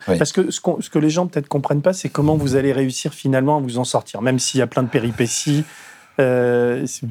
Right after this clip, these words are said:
Speaker 2: vous pouvez résumer un peu ce qui, ce qui se passe ou c'est
Speaker 1: <laughs> Alors, c'est un peu compliqué, euh, et puis, euh, en, en plus de ça, je peux pas tout raconter dans, dans la procédure de révision, parce que c'est,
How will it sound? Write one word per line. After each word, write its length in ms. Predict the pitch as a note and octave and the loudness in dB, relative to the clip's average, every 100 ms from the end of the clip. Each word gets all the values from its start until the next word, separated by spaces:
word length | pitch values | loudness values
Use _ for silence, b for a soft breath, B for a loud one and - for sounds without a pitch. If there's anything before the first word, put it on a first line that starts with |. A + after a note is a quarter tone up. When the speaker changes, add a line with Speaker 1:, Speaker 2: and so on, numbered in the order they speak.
| A2 | -6
Speaker 2:
vous 200 | C3 B2+ | 0 0
pouvez 240 | A#2+ C3+ D3 | 2 2 2
résumer 380 | C#3 A#2+ C3 D#3+ | 2 0 0 2
un 80 | |
peu 140 | C#3 C#3+ | 0 -4
ce 100 | - | -6
qui, 140 | C3 | -10
ce 160 | A#2+ - | -6 0
qui 100 | - | 2
se 160 | - | 2
passe 260 | - E3 - | 0 0 -2
ou 220 | B2 A#2+ A#2 | -4 -2 -2
c'est 220 | A2 B2 - | 0 -2 -4
Speaker 1:
<laughs> 640 | - - - - - - | -16 -20 -20 -20 -10 0
Alors, 140 | G#2+ | 2
c'est 100 | A2 | 2
un 60 | G#2+ | 0
peu 140 | A2 | 0
compliqué, 500 | G#2 G2+ G#2+ A2+ A#2+ | -2 -2 -2 2 2
euh, 260 | G2 F2+ F2 | 4 2 0
et 20 | |
puis, 260 | E2 - G2+ | -2 0 0
euh, 240 | F2 F2 | 2 0
en, 240 | F2 F#2+ F#2 | 0 -2 -2
en 120 | F#2+ G2 | -6 -2
plus 100 | G#2 | 0
de 40 | |
ça, 100 | B2 | 0
je 60 | A#2+ | -2
peux 80 | F#2 | -2
pas 120 | G2 | -4
tout 100 | F#2 | 0
raconter 480 | F#2 F#2 F#2 E2 G2+ | 0 0 -4 -2 0
dans, 300 | F2+ E2+ E2 | 2 2 0
dans 140 | D#2+ E2 | -2 -2
la 100 | E2 | -4
procédure 420 | - - E2+ E2+ | -4 -4 0 0
de 100 | D#2+ | 2
révision, 480 | E2 D#2+ D#2+ F#2 F#2 | 0 0 0 0 0
parce 180 | D#2 - | -4 -4
que 60 | |
c'est, 300 | D2 E2 D#2 | -4 -2 -2